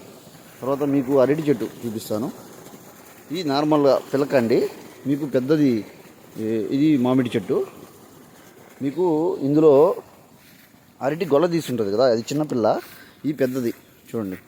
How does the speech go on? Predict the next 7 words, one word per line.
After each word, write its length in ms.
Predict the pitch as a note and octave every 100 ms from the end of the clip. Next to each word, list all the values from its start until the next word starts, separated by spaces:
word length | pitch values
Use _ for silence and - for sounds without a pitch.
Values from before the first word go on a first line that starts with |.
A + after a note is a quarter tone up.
| - - _ - - - - - _ - G#2+
అరటి 200 | G#2 A2
గొల. 140 | G2 G2 A#2 - - _ - _ _ _ _ _ _ _ _ _ _ _ -
ఇది 100 | B2 D3
మనం 120 | C3+ A#2+
పండైన 260 | B2+ C#3 A#2+
తర్వాత 160 | A#2+ D3+
తింటామండి, 460 | A#2+ B2 A2+ G2+